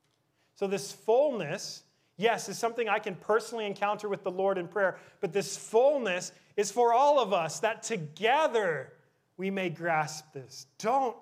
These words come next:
overlook that part. We're so trained to think of ourselves and Christ, but it is us and Christ, the body and Christ,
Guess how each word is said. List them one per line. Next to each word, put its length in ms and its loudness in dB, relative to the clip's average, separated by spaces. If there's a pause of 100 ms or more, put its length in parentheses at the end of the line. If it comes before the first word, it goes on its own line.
overlook 800 -2
that 300 -2
part. 360 -6 (1120)
We're 80 -4
so 260 2
trained 460 -2
to 80 -4
think 240 -2
of 120 2
ourselves 800 4 (240)
and 160 -2
Christ, 600 0 (180)
but 100 -2
it 120 2
is 240 -6
us 520 0 (300)
and 160 -8
Christ, 600 -4 (200)
the 80 -8
body 720 0 (260)
and 160 -8
Christ, 600 -4